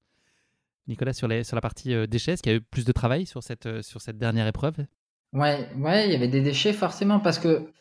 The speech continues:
Speaker 2: forcément, sur la partie, euh, course à pied, il y avait plus de public, forcément, que sur la partie vélo où il y a cent quatre-vingts kilomètres.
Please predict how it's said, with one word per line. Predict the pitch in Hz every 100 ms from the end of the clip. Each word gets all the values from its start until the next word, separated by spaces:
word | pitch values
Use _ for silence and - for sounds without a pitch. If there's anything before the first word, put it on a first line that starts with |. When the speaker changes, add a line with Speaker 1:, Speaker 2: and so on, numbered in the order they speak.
| _ _ _
Speaker 2:
forcément, | - 165 - 175 180 175 170
sur | - 147
la | 143
partie, | 151 147 - 170 165 156 135
euh, | 127 127 123 123 120
course | 120 156 139
à | 139
pied, | 185
il | 185
y |
avait | 117
plus | 107 151
de | 143
public, | 135 156 160 - -
forcément, | - 123 - 135 139 160
que | 143
sur | 123 127
la | 123
partie | 123 123 131
vélo | 127 139 156
où | 143
il |
y |
a | 110
cent | 120
quatre-vingts | 131 123 135
kilomètres. | 123 - 127 120 -